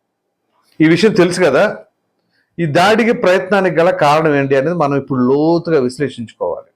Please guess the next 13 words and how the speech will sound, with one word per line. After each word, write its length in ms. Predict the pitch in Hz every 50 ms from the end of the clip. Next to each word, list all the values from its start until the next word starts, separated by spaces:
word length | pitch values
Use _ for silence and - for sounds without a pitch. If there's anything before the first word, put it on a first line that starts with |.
| _ _ _ _ _ _ _ _ _ _ _ _ _ _ _ _ _ _ _ _ _ _ _ _ _ _ _ -
ఎందుకంటే 800 | 139 151 170 165 180 175 170 170 208 214 175 170 175 190 185 180 - - _ _ _ _ _ _ _ _ _ _ -
ఇక్కడ 320 | 156 156 - 214 214 190 160 156 160 175 185 190 165 - - - _ _ _ _ 139
దానికి 440 | 127 147 151 160 175 190 165 170 160
సంబంధించి 720 | 170 165 170 190 202 208 196 190 190 185 170 - 220 208
మాట్లాడింది 600 | 170 156 160 175 170 180 190 185 175 170 165 151
ఎవరు 180 | 151 165 170 175
అంటే 220 | 165 156 156 196
పొన్నవోలు 440 | 190 - 151 147 165 185 180 180 160
సుధాకర్ 400 | - 151 139 170 165 165 160 143
రెడ్డి. 240 | 151 147 139 123 113
మరలా 300 | 120 127 135 143 151 143
ఆయన 160 | 147 160 165
తీసుకొచ్చారు. 640 | 156 156 151 135 - - 165 - - 147 127 107